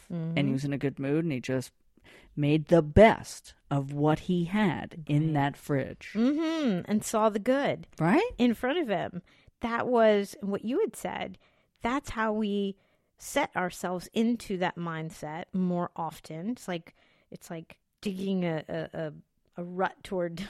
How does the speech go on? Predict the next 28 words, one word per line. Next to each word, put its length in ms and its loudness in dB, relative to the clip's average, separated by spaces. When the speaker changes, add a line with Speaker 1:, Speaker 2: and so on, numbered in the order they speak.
Speaker 1:
<laughs> 920 -6
the 80 4
better, 840 8
uh, 260 -4
attitude 680 -6
instead 400 -6
of 140 -10
the, 280 -4
"Ugh, 440 -6
what's 220 -12
this 140 -12
day 200 -8
gonna 180 -10
bring?" 600 0
It's 100 -14
like, 240 -8
well, 360 -4
all 200 0
these 240 0
separate 500 -6
things, 360 -4
not 260 -6
so 180 -6
hot 300 -8
in 160 -8
themselves, 580 -8
but 160 -6
together, 1040 0